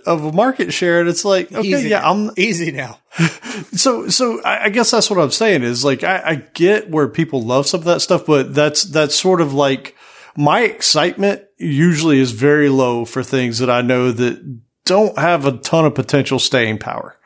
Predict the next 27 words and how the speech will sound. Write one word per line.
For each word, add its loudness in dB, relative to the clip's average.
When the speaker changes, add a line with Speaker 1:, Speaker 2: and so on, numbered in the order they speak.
Speaker 2:
Well, 2
Speaker 1:
I, 2
I 0
guess 2
is, 0
is 0
my 2
thing. -4
Speaker 2:
Yeah, -12
I -10
mean, -4
here's, -2
here's -2
where 2
I'm 0
saying, -2
like, -2
it's -4
Speaker 1:
And 2
Speaker 2:
a 2
Speaker 1:
that's 4
just 4
Speaker 2:
slippery 6
Speaker 1:
me. 0
Speaker 2:
slope. 0
Speaker 1:
That's 2
me. 2